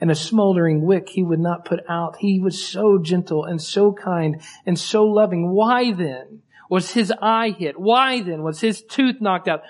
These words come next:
Why then was his stripes given to him? Why then was he wounded? Why then was his life taken? It was to take the lex talionis from me.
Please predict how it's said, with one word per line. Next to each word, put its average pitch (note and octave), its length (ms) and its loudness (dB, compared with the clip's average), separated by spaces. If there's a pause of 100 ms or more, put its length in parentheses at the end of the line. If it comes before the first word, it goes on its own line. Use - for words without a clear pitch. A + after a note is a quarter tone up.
(160)
Why B3+ 500 2
then F#3+ 260 -2
was F#3+ 240 -2
his B3+ 200 -2
stripes C4 600 -2
given A3+ 280 -2
to F#3+ 60 0
him? D#3 120 -4 (240)
Why C#4 500 0
then G3+ 220 -2
was F#3+ 220 -2
he A#3+ 100 0
wounded? A3+ 400 0 (280)
Why C4+ 520 0
then A3 160 -2
was G#3 180 -2
his G#3+ 200 -4
life A#3+ 360 0
taken? E3 640 -4 (3000)
It E3 40 -10
was C#3+ 220 -8
to C#3 120 -10
take D3 380 -6
the C#3+ 100 -4
lex C#3+ 260 -2
talionis C3+ 800 -4
from C3 180 -6
me. D#3+ 300 -2